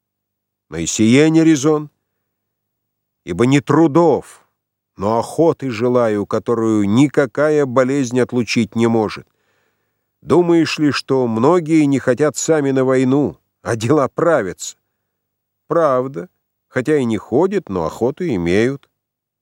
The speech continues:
как и умерший король французский Людвиг, который немного на войне сам был, но какую охоту великую имел к тому и какие славные дела показал, что его войну театром и школою света называли.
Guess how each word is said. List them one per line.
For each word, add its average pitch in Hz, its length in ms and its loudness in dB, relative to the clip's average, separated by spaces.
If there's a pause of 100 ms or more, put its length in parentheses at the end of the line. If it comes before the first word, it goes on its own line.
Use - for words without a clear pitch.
(140)
как 110 220 -6
и - 20 2
умерший 120 520 0
король 123 300 0
французский 117 880 -4
Людвиг, 123 580 0 (380)
который 120 380 -4
немного 147 560 2
на 104 100 -2
войне 101 340 -2
сам 98 380 -2
был, 78 280 -10 (280)
но 113 180 -2
какую 127 420 0
охоту 202 380 0
великую 135 520 0
имел 117 260 0
к - 140 -18
тому 120 300 -4
и 92 100 -4
какие 131 380 -2
славные 127 540 0
дела 143 300 2
показал, 175 560 -2 (760)
что - 180 -2
его 147 280 2
войну 143 420 0
театром 143 680 0
и 131 40 -2
школою 139 500 -2
света 139 440 0
называли. 107 640 -2